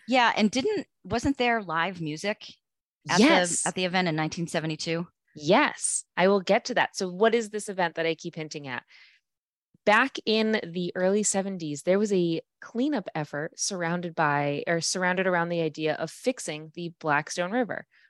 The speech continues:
Speaker 2: which goes through Central Falls. And it was the largest cleanup effort, single day cleanup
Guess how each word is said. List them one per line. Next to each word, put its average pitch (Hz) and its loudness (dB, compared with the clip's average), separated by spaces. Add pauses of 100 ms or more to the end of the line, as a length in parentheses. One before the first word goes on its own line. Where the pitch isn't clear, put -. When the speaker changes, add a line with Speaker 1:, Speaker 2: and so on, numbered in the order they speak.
(100)
Speaker 2:
which 160 -4
goes 160 2
through 156 -6
Central 151 -4
Falls. - 0 (580)
And 156 2 (520)
it 208 4
was 196 2 (100)
the 175 -4
largest 165 -2 (340)
cleanup 208 -2
effort, - -2
single 220 0
day 190 4
cleanup 185 -6